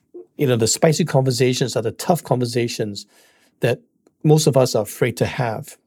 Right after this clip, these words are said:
And I kind of alluded to this earlier. When you don't have the spicy conversations, you are working for your competition.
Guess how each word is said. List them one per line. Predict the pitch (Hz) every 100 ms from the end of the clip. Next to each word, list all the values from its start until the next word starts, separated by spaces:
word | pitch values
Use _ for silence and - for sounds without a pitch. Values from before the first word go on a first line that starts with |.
| _
And | 147 110
I | 113
kind | - 202
of | 135
alluded | 151 135 135 151
to |
this | 135 117 -
earlier. | 135 139 110 101 - _ _ _ _ _ _ _ _ - -
When | 123
you | 117 120 127 - 120
don't | 135 139
have | 175
the | 160
spicy | - 139 131 147
conversations, | - 113 110 156 208 123 107 - _ _ _ _ _ -
you | 135
are | 127
working | 120 139 - 147
for | -
your | 120
competition. | - 110 - - 110 -